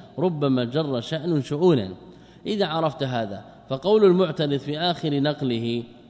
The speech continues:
"فمتى يكون هذا في الأمة؟" متى؟ استبعاد. متى يكون هذا في الأمة؟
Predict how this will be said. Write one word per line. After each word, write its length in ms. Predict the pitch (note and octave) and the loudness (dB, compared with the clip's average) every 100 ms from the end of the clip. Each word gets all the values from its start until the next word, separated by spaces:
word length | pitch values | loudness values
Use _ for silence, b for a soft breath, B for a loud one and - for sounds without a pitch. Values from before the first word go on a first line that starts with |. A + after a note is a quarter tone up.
| - - - - - | -20 -20 -20 -20 -8
"فمتى 480 | D#3 F#3+ G#3+ G3 F#3 | -2 0 0 2 2
يكون 480 | D3+ G3 G3 E3 | 0 2 2 2
هذا 360 | C#3+ F3+ G3 F#3 | 2 2 2 0
في 120 | D3+ | 0
الأمة؟" 600 | D3 C#3 B2+ A2 G#2+ A2 - | -2 2 2 2 -2 -6 -2
متى؟ 680 | C3+ F3+ F3+ D#3+ C#3 G#2+ A2 | 2 2 2 2 2 0 -4
استبعاد. 500 | - C3+ C#3 C#3+ - | -6 -4 -2 -2 -4
متى 300 | B2+ F3+ E3 | -6 -4 -2
يكون 260 | D3+ E3 D#3 | -2 0 2
هذا 220 | D3 C#3 | 2 0
في 80 | B2 | -2
الأمة؟ 420 | A#2 A#2 A2 A2 | -4 -4 -2 -4